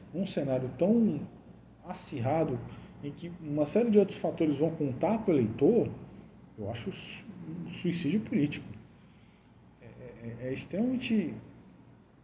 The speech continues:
arriscado, pra não dizer fadado ao fracasso, essa,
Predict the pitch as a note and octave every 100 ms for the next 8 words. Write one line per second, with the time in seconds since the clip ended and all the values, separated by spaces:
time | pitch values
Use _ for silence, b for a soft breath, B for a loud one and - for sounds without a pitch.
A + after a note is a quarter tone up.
0 | - - - - B2 C#3+ C#3+ - E3 F#3
1 | E3 C3+ D3 D3 E3+ C#3 B2+ D3+ A3 A#3
2 | A3 D3+ G#2+ G2 B B B B B B
3 | B - - - - A3+ F3+ A#2+ B2 -
4 | - - F#3 G#3 - A#2 A#2